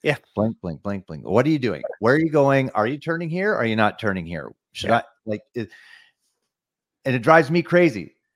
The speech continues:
Speaker 2: And I think that that emotional signals that we're giving off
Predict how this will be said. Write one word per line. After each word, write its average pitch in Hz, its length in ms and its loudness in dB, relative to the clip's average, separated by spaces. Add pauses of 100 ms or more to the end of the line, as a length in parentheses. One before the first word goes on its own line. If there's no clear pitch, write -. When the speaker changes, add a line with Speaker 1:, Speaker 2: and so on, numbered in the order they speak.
(160)
Speaker 2:
And 127 140 -2
I 127 120 0
think 180 260 -2
that 143 460 0
that 127 500 0 (480)
emotional 127 880 2
signals 113 480 -6
that 98 180 -4
we're 123 180 -2
giving 101 360 -4
off 95 380 -2